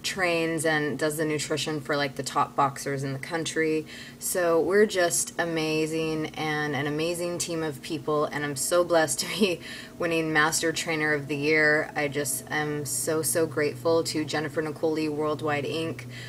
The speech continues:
Um, I do know I've worked very hard for it, but there's a lot of great trainers out there, and I feel very, very, very blessed and will not take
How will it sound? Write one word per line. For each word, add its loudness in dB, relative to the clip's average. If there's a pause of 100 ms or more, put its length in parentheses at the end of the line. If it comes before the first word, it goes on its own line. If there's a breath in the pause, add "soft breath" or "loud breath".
(220 loud breath)
Um, 2
I 2
do -2
know 0
I've 2
worked 0
very 2
hard 0
for 0
it, 0 (100)
but 0
there's 2
a 0
lot 2
of -2
great 2
trainers -2
out 0
there, 0
and -2
I -2
feel -4
very, 0
very, 0
very 0
blessed -2
and -4
will -4
not -2
take -2